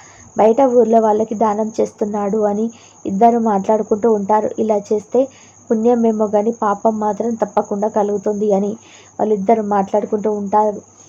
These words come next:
ఆ మాటల్ని సీతారామయ్య వింటాడు. "అయినా మన ఊరి మహారాజు చేసినదంతా కూడా ఎవ్వరు చేయరు. ఎన్నో రోజులుగా అన్నదానం చేస్తున్నాడు. రేపే ఆఖరి రోజు. రేపు ఆ అన్నదానంతో పాటు వస్త్రదానం కూడా చేస్తున్నారు.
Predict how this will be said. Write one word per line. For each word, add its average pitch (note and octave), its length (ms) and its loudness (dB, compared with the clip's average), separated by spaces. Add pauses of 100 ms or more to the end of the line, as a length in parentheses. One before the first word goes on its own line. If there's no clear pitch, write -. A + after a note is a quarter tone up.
(300)
ఆ A3 100 2
మాటల్ని G#3+ 560 0
సీతారామయ్య G#3+ 840 0
వింటాడు. G3+ 500 0 (420)
"అయినా A3+ 400 2 (220)
మన A3+ 180 0
ఊరి A3 360 2
మహారాజు G#3 640 -2
చేసినదంతా G#3 760 -2
కూడా G#3 220 -2
ఎవ్వరు G3+ 320 0
చేయరు. G#3+ 400 -4 (440)
ఎన్నో A#3 280 2
రోజులుగా G#3 540 0 (100)
అన్నదానం G#3 640 -4
చేస్తున్నాడు. G3 560 -2 (460)
రేపే A#3 420 2
ఆఖరి G#3+ 380 0
రోజు. G#3 320 -4 (400)
రేపు A#3 260 2 (120)
ఆ G3+ 100 -2
అన్నదానంతో A3 720 0
పాటు G#3 300 -4
వస్త్రదానం G#3 640 -4
కూడా G3+ 160 -2 (100)
చేస్తున్నారు. G3+ 580 -4